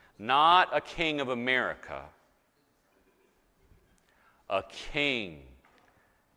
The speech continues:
that can change the world. Jesus is that king. See, the only reason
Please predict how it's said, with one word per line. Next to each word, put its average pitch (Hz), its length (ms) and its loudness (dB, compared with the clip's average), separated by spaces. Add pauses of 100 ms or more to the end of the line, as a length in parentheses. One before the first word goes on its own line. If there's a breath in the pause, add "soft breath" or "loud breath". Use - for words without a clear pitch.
(160)
that 98 180 -4
can 87 180 -16
change 85 1080 -8 (580)
the 95 100 -8
world. 82 520 -4 (2500)
Jesus 110 500 -4
is 101 160 -10
that 98 220 -8
king. 71 200 -16 (3500 soft breath)
See, 147 200 -2
the 143 140 0
only 180 260 2
reason 113 540 -2